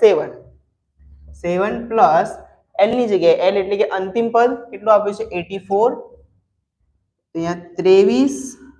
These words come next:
upon ટુ, ચોર્યાસી ને સાત, સાત ને ચાર અગિયાર ને એકડો વધી પડી એક, આઠ ને એક નવ, એકાણું આવશે. ત્રેવીસ ગુણ્યા એકાણું ભાગ્યા બે. તો ચલો પહેલા ત્રેવીસ ગુણ્યા એકાણું કરી દઈએ આપણે.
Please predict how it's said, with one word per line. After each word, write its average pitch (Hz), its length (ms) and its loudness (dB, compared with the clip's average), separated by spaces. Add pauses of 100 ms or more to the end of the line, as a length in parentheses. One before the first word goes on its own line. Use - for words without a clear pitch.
(640)
upon 185 320 -4 (140)
ટુ, 240 120 -2 (1000)
ચોર્યાસી 208 440 0
ને 220 60 -4 (100)
સાત, 147 280 0
સાત 135 200 -4
ને 180 100 -8
ચાર 185 160 -4
અગિયાર 185 220 -6
ને 185 100 -6
એકડો 185 160 -2
વધી 175 240 -4
પડી 175 240 -6
એક, 226 100 -12 (1500)
આઠ 165 280 -12
ને 175 100 -6
એક 214 140 -14
નવ, 156 100 -8 (160)
એકાણું 190 380 -4
આવશે. 196 240 -4 (880)
ત્રેવીસ 202 380 2
ગુણ્યા 196 360 -6
એકાણું 220 400 -2 (460)
ભાગ્યા 160 600 0
બે. 160 80 -4 (120)
તો - 120 -16
ચલો 190 220 -2
પહેલા 185 220 -4
ત્રેવીસ 185 300 -4
ગુણ્યા 196 220 -6
એકાણું 196 320 -4
કરી 190 160 -4
દઈએ 202 180 -2
આપણે. 190 220 -4